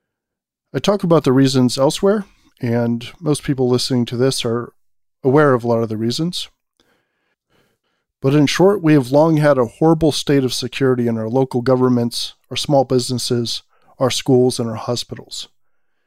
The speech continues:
But until recently, attackers were using less advanced malware,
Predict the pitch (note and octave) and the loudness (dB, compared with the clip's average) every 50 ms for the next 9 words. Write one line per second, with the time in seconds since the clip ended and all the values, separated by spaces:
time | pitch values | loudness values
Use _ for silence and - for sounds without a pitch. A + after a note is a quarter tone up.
0 | _ _ _ - B2 B2 A#2+ - D#3+ D#3 C#3 D#3 A3+ A#3 - - D#3 C#3 C#3 C#3 | _ _ _ -8 -8 -6 -2 2 2 4 4 4 2 2 0 -2 -2 0 2 2
1 | C3+ C#3 - - B2+ - - E3+ F#3 F#3 - E3+ D#3 C#3+ B2+ - - - C3+ C3+ | 2 2 0 -4 -6 -6 -2 -2 -2 -2 0 0 0 0 -2 -4 -6 -4 -2 0
2 | C3 B2 B2 C3 C#3 C3+ - D3 B2+ A#2 A2+ A2+ A#2+ C3 D3 C#3+ - - C3 A#2+ | 0 0 -2 -4 -4 -2 -2 -2 -2 -4 -4 -2 -2 -2 -2 -2 -4 -6 -8 -6
3 | - B2 A#2+ A#2 A2 - - B2+ C3+ D3 D3 C3+ A#2+ A2 G#2+ G#2+ G#2 - | -4 -4 -4 -4 -4 -6 -6 -4 -2 0 0 0 -2 -4 -6 -10 -14 -16